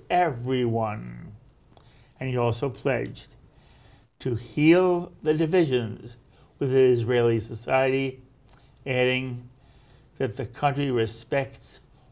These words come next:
all of its citizens. Well, other political pundits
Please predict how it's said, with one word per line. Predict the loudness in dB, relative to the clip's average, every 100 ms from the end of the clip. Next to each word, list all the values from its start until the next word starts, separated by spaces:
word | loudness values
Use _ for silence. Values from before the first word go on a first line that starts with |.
| _ _ 0
all | 2 2 0 -2 -8 -14 -16
of | -8 -4
its | -4 -6
citizens. | -8 -8 -10 -14 -16 -18 -20 -20 _ _ _ _ _ _ -20 _ -20 -20 -20 -20 _ _ _ _ _ _ 2
Well, | 2 4
other | 6 6
political | 4 2 2 4 2
pundits | 2 0 2 -2 -4 -12 -16